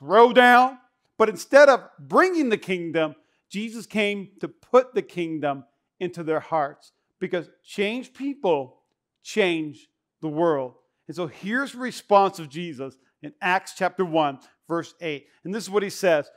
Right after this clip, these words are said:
"But you will receive power when the Holy Spirit has come upon you. You will be my witnesses in Jerusalem,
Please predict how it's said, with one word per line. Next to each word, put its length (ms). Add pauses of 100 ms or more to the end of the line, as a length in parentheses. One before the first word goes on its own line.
(200)
"But 200
you 220
will 160
receive 460
power 720 (320)
when 100
the 80
Holy 260
Spirit 340
has 120
come 180
upon 440
you. 180 (400)
You 120
will 80
be 120
my 200
witnesses 840
in 160
Jerusalem, 680